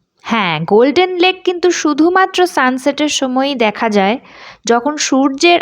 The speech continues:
আলোটা এমনভাবে লেকে পড়ে মনে হয় লেকটি সোনায় মুড়ে গেছে। সেই গোল্ডেন লেক দেখার জন্য আমরা এগিয়ে যাচ্ছি। মিনা বাজার থেকে বেরিয়ে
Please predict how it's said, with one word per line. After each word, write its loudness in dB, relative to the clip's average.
আলোটা 2
এমনভাবে 2
লেকে 2
পড়ে -2
মনে 2
হয় 0
লেকটি 2
সোনায় 2
মুড়ে 2
গেছে। -8
সেই 0
গোল্ডেন 2
লেক 0
দেখার -2
জন্য -4
আমরা 0
এগিয়ে -2
যাচ্ছি। -6
মিনা 2
বাজার 2
থেকে 0
বেরিয়ে 0